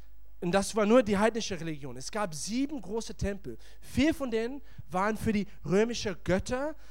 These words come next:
Das war, ähm, Demeter und Athene und Dionysos und Zeus. Und dann dazu gab es noch drei weitere Tempel und die waren für die römischen Kaiser. Weil die Kaiser wurden damals verherrlicht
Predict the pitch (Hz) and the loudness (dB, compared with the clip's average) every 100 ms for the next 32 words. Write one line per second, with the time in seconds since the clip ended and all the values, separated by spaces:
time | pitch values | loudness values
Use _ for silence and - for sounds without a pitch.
0 | - - 185 - 190 185 175 165 - - | -6 -2 0 0 0 2 2 0 -6 0
1 | 170 165 160 - - 135 196 240 233 240 | 2 2 0 -6 -2 6 8 8 4 2
2 | 220 220 - - - 170 - 160 - 233 | 2 0 -4 -4 2 2 2 0 2 4
3 | 240 233 220 220 165 151 180 170 214 240 | 4 2 0 -4 -6 -2 2 4 4 2
4 | 226 208 - 175 - - 156 92 - - | -2 -4 -6 -8 -4 -2 -2 -4 -8 -8
5 | - - - - 190 175 214 214 202 - | -8 -10 -10 -8 -2 2 4 4 2 2
6 | - 359 320 208 175 165 151 139 147 - | 6 6 6 4 2 0 -2 -4 -4 -8
7 | - - 180 254 214 240 294 220 175 165 | -6 0 6 6 8 8 8 4 4 0
8 | 147 147 160 - - 143 233 226 202 190 | -2 -4 -6 -6 -6 0 2 4 0 2
9 | 202 185 160 190 220 208 190 - 185 220 | 4 6 6 6 4 0 -2 -2 0 0
10 | 220 117 92 - - - - - 160 185 | -2 -6 -10 -12 -12 -10 -10 -4 0 2
11 | - 190 285 294 190 170 175 185 180 185 | 4 4 4 4 0 0 -2 -4 0 2
12 | 208 185 185 196 180 254 180 208 - | 2 0 0 -2 -2 -2 0 -2 -4